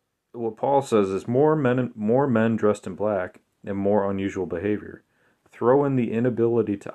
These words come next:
identify any facial features and this is becoming a classic M I B encounter. Then they really noticed something strange, that they,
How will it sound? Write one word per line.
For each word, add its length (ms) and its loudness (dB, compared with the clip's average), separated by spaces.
identify 540 -8
any 180 -6
facial 460 -6
features 640 -12
and 80 -10
this 180 -6
is 60 -6
becoming 640 -6
a 60 -20
classic 640 -8
M 160 -10
I 80 -6
B 140 -12
encounter. 360 -14
Then 160 -2
they 100 4
really 320 4
noticed 340 0
something 260 -14
strange, 600 -14
that 160 -12
they, 180 0